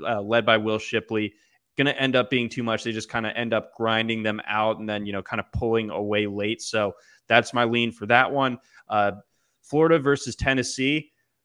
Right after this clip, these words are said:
<sighs> Despite what we've seen from Anthony Richardson the last couple of weeks, and it's been, you know, really bad. You know, the Kentucky game was terrible, and then South Florida last week, you know, they, the Gators almost blow that one.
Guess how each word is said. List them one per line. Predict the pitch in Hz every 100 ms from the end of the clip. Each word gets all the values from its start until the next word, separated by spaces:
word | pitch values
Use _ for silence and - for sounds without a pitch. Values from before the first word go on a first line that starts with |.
| _ _ -
<sighs> | - - - - _
Despite | 139 131 - 151 208 214 135
what | 143
we've | 143 139 120
seen | 135 131 139
from | 131 120
Anthony | 120 127 117
Richardson | 117 123 - 127
the | 113
last | 120 123 -
couple | 127 117
of | 110
weeks, | 127 -
and | 110
it's | 110
been, | - 117 107 92 -
you | 110
know, | 95
really | 98 135 107
bad. | 95 104 98 98
You |
know, | 98
the | 95
Kentucky | 104 110 127 123
game | 113 113
was | 107 -
terrible, | 113 110 110 113 107
and | 104
then | 104
South | - 110 110
Florida | - 127 135 120 104 - _ -
last | 107 107 -
week, | 117 107 -
you |
know, | 98
they, | 104 110 - 98
the | 98 _ _
Gators | 95 113 113
almost | 120 123 -
blow | 127
that | 127 101
one. | 101